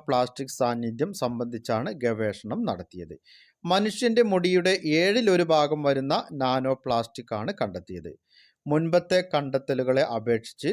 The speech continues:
കുപ്പിവെള്ളത്തിലെ പ്ലാസ്റ്റിക് അംശം നൂറ് ശതമാനം വരെ വർദ്ധിച്ചിരിക്കാമെന്നും പഠന റിപ്പോർട്ട് വ്യക്തമാക്കുന്നു. മുൻപത്തെ പഠന റിപ്പോർട്ടുകളിൽ അയ്യായിരം മൈക്രോമീറ്റർ വരെ പ്ലാസ്റ്റിക് അംശം കുപ്പിവെള്ളത്ത് അടങ്ങിയിരിക്കുന്നതായാണ് കണ്ടെത്തൽ.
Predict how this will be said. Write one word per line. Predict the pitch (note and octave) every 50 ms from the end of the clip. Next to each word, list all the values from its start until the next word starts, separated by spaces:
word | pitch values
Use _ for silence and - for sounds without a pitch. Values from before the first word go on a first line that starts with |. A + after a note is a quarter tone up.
| A#3 - -
കുപ്പിവെള്ളത്തിലെ | G3 F#3 - - B3 A3+ A3 G#3 G3+ G3+ G3 G3+ G3 G3+ G#3
പ്ലാസ്റ്റിക് | G#3 G#3 F#3+ D#3 C#3+ C#3+ C#3 C#3 - - C#3+ -
അംശം | C#3 B2 A#2+ A#2 - D#3 G#3 A#3 - - _ _ _ _ -
നൂറ് | D#3+ E3+ F#3+ G#3 A#3 B3 C4
ശതമാനം | A#3 - G3+ F3 F3 E3+ E3+ E3 E3 E3 E3+ E3+ D#3
വരെ | D3 C#3+ D#3 G3
വർദ്ധിച്ചിരിക്കാമെന്നും | F#3+ D3+ C3+ B2+ B2 B2 C#3 C3+ - - B2+ B2 A2+ - B2+ A#2+ A#2 A#2 A2+ A#2+ E3+ G3 F#3+
പഠന | - A#2+ G#2+ A2+ A#2 A#2+ B2 C3
റിപ്പോർട്ട് | A2+ G#2+ G2+ - - A2 G#2 G#2 -
വ്യക്തമാക്കുന്നു. | A#3 D#3+ A2+ - - G2+ F#2+ F#2 F2+ - F2+ E2 F2 E2+ _ _ _ _ _ _ _ -
മുൻപത്തെ | D3 D3 D#3 D#3 D#3+ D#3+ D#3+ F3 E3+ E3 -
പഠന | D3 C#3+ C#3+ C#3+ D3 C#3+
റിപ്പോർട്ടുകളിൽ | C#3 C3 - - C#3 C3 B2+ - C3+ B2+ C#3 D3+ D#3+ - - -
അയ്യായിരം | - C3 B2+ C3 C#3 D3+ D3+ D3 D3+ D#3+ D#3+ F3+ F#3 F3+ E3+ D3
മൈക്രോമീറ്റർ | C3 C3 C3 C3+ C3 - - E3+ F3 F3 F3 E3+ E3 D#3+ E3+ E3
വരെ | D3+ D3 D3 E3+
പ്ലാസ്റ്റിക് | E3+ - C#3+ B2+ B2 B2+ B2 - - C3+ - -
അംശം | - B2+ B2+ A#2 A#2 - E3+ G3 B3 B3 - - _ _ _
കുപ്പിവെള്ളത്ത് | - G3 G3 F#3+ G3 B3 A3 F3+ E3 D#3 D3 - - G3+
അടങ്ങിയിരിക്കുന്നതായാണ് | F#3+ D#3 C#3 C3+ C#3+ D3+ D3+ D3 C#3+ C3+ C3 - B2+ B2+ B2 B2+ B2 A#2+ A#2+ A#2 A#2 A#2+ - A#2 A2+ -
കണ്ടെത്തൽ. | A2 G#2 G2 F#2+ F#2+ - F#2+